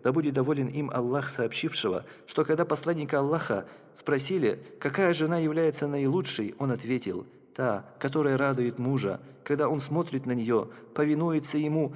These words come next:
когда он что-нибудь велит ей, и не противоречит ему, если ему что-то не нравится в ней самой или в том, что касается его имущества". И самым важным обязательством жены перед её мужем,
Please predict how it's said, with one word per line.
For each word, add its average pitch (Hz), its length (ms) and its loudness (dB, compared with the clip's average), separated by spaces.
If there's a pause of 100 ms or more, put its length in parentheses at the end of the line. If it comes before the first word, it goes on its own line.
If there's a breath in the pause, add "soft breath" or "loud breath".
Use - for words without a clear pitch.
(100)
когда 135 240 2
он 139 100 2
что-нибудь 135 500 -2
велит 139 280 0
ей, 113 600 -2
и 139 60 0
не 131 140 2
противоречит 113 720 -2
ему, 107 380 -4 (220 loud breath)
если 127 240 -2
ему 110 180 0
что-то 120 340 -2
не 107 120 -2
нравится 107 480 0
в 98 80 -4
ней 110 160 -2
самой 101 420 0 (240 loud breath)
или 135 160 2
в - 120 -4
том, 113 220 0
что - 180 -4
касается 98 560 0
его 110 440 -2
имущества". - 600 -4 (880 soft breath)
И 131 100 0
самым 120 420 4
важным 107 380 0
обязательством 107 760 0
жены 110 260 0
перед 107 260 -4
её 113 320 0
мужем, 113 440 0